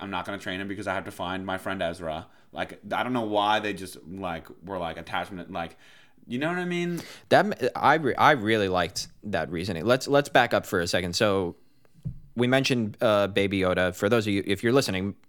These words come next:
Speaker 2: still listening to the episode by now, you're, you're familiar with The Mandalorian.
Speaker 1: Yeah.
Speaker 2: So Baby Yoda, they revealed in this episode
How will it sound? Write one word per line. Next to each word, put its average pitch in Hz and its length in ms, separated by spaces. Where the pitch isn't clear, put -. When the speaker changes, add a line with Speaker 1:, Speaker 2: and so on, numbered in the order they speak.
Speaker 2:
still 143 200
listening 120 280
to 123 80
the 113 60
episode 120 240
by 113 120
now, 117 160
you're, 98 260
you're 95 220
familiar 82 360
with 82 100
The - 60
Mandalorian. 90 440
Speaker 1:
Yeah. - 60
Speaker 2:
So 110 120
Baby 143 300
Yoda, 131 320
they 117 120
revealed 123 340
in 120 80
this 110 140
episode 104 420